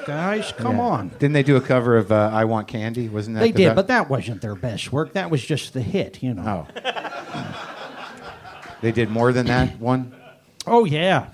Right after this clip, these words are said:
Speaker 1: <laughs> They have a whole series of songs about, uh, illegal home taping and how it's what you should do.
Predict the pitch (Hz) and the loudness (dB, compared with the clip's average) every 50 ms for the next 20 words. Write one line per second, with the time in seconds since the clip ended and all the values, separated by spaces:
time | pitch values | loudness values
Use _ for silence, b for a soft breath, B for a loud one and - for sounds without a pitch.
0 | - - 196 - - - - - - 208 226 214 220 202 175 170 165 175 214 214 | 0 0 0 0 0 -6 -8 -4 -2 0 2 4 4 4 4 4 4 6 6 4
1 | 196 - 220 214 202 185 151 170 160 - - 190 202 208 202 196 143 170 147 156 | 4 4 4 4 4 4 4 0 -2 -2 0 2 2 2 2 0 -2 -2 0 2
2 | 151 147 143 135 135 139 135 131 127 127 127 170 175 160 165 180 165 143 147 151 | 2 2 4 4 4 4 4 4 4 2 2 0 0 2 2 0 0 0 0 0
3 | 143 139 127 151 165 165 156 151 - - - 180 101 - - 131 110 95 87 85 | 0 2 2 4 4 4 2 0 -4 -2 -4 -4 -4 -2 -4 -4 -6 -6 -6 -6
4 | 107 107 120 - 123 127 131 123 - - - - - - - - - - - - | -4 -4 -2 0 2 2 2 2 2 0 -2 -2 -4 -6 -6 -8 -6 -6 -4 2
5 | 160 175 175 170 170 160 151 143 123 - - 151 131 110 113 147 233 262 170 104 | 4 4 4 6 6 6 6 6 6 4 0 0 0 2 4 6 6 6 6 2
6 | 87 | 0